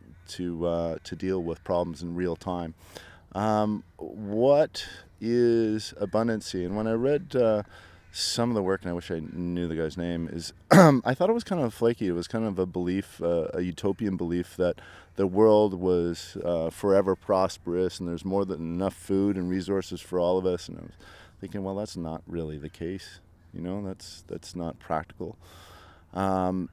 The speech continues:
and then I spent some time, uh, down at the ranch last year and, and watching a herd. And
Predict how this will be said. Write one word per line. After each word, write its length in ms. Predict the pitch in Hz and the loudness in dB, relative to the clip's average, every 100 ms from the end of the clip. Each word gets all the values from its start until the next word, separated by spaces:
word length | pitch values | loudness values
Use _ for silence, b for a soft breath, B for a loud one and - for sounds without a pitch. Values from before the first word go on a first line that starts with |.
| - | -6
and 640 | 117 123 123 123 127 117 120 | -2 2 4 4 2 -4 -6
then 440 | 104 135 156 156 | -2 0 0 -2
I 180 | 156 113 | -4 -4
spent 360 | 135 - 127 127 | -4 -4 -6 -6
some 200 | - 120 | -8 -6
time, 580 | - 117 120 117 113 117 - - - - - - - - | -4 -2 0 -2 -2 -6 -18 -20 -20 -20 -20 -20 -16 -8
uh, 160 | 95 98 | -2 -2
down 220 | 95 104 | 2 2
at 60 | 113 | 2
the 60 | 85 | -2
ranch 360 | 95 131 135 | -2 -2 -4
last 320 | 85 78 - | -4 -4 -4
year 160 | 87 101 | -4 -2
and, 220 | 92 82 - | -4 -8 -10
and 220 | 76 87 87 | -8 -6 -2
watching 340 | 95 - 92 | -4 -4 -10
a 80 | 82 | -6
herd. 360 | 104 113 98 | -2 0 0
And 100 | 82 | -4